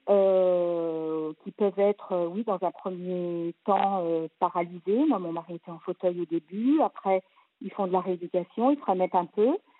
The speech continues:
Mais leur tête étant touchée, euh,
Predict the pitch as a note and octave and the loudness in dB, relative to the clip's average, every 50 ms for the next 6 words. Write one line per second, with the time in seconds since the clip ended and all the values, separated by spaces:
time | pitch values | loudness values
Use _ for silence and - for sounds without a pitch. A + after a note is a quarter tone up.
0 | _ _ _ _ - - G3 G3+ G#3 - _ - - G3+ G#3+ A3 A3 - - - | _ _ _ _ -8 -2 2 2 2 2 _ 0 2 4 4 4 2 0 -6 -2
1 | - D#4 D#4 - - A#3 - - G#3 F#3+ F3+ - - C#4+ C#4 - - - A#3+ G#3 | 0 0 0 0 -4 -6 -4 -2 -4 -4 -4 -4 -8 -10 -8 -8 -4 0 2 2
2 | G#3 A#3 C#4 G4 A4+ _ _ _ _ _ - - _ _ _ _ _ _ - G3 | 2 2 0 -2 -6 _ _ _ _ _ -20 -20 _ _ _ _ _ _ -4 -2
3 | F#3+ F#3 F#3 F3+ F3 E3+ E3+ E3+ E3 D#3+ D#3+ | 0 0 0 0 -2 -2 -2 -2 -4 -4 -4